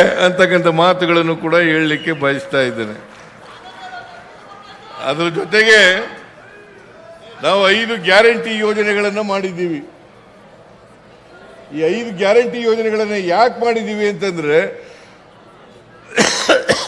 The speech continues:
<coughs> ಯಾಕೆ ಮಾಡಿದ್ದೀವಿ ಅಂತಂದ್ರೆ, ಸಮಾಜದಲ್ಲಿ ಇನ್ನೂ ಕೂಡ ಸ್ವಾತಂತ್ರ್ಯ ಬಂದು ಎಪ್ಪತ್ತೆಂಟು ವರ್ಷಗಳಾದರೂ ಕೂಡ ಅಸಮಾನತೆ ಇದೆ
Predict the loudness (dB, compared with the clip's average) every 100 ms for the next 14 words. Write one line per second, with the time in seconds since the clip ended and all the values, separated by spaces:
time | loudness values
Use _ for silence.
0 | -12 -18 -20 -20 -20 -2 0 2 2 2
1 | 4 4 4 2 -2 -2 0 0 0 -4
2 | -16 -20 -20 -20 -20 -20 -20 -20 -20 -20
3 | -20 -20 -20 -8 -2 4 4 6 4 4
4 | 4 2 2 2 4 6 6 4 -4 -18
5 | -20 -20 -20 _ _ _ _ -2 0 2
6 | 2 2 2 2 2 2 2 2 2 4
7 | 0 2 2 2 4 8 8 6 2 4
8 | 6 6 4 -8 -16 -20 -20 -20 -10 -6
9 | -2 2 6 6 4 2 4 4 6 8
10 | 8 8 4